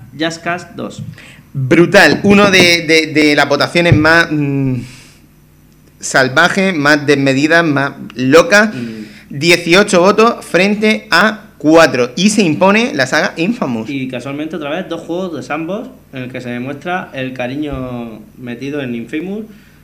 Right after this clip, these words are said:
Speaker 1: para destrozar un Just Cause que, jolín, eh, ha llegado hasta la segunda ronda.
Speaker 2: Pero es muy divert-, es un juego muy divertido y
Speaker 1: Sí.
Speaker 2: mucha gente se ha quedado muy sorprendida con que haya sacado tan poquitos votos.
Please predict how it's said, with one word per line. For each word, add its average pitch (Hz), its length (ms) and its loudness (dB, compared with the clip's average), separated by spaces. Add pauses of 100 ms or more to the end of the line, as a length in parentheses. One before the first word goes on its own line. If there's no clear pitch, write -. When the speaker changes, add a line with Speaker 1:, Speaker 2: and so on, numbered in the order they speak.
(180)
Speaker 1:
para 120 260 -4
destrozar 117 480 -8
un 131 240 -8
Just 135 220 -8
Cause 190 260 -6 (140)
que, 113 400 -8 (100)
jolín, 104 220 -16 (140)
eh, 101 180 -18
ha 104 80 -14
llegado 113 180 -12
hasta 131 180 -14
la 110 40 -12
segunda 110 260 -14
ronda. 151 280 -14 (160)
Speaker 2:
Pero 151 160 4
es 165 60 2
muy 196 180 4
divert-, 190 360 0
es 170 120 0
un 240 100 0
juego 233 180 -2
muy 196 160 0
divertido 165 520 0
y 180 60 -4
Speaker 1:
Sí. 143 40 0
Speaker 2:
mucha 151 280 0
gente 185 200 -4
se 190 100 -2
ha 180 40 0
quedado 165 160 4
muy 165 160 0
sorprendida 151 800 -2
con 139 180 -6
que - 80 0
haya 160 120 2
sacado 156 280 0
tan 139 180 0
poquitos 135 420 -2
votos. 120 320 -2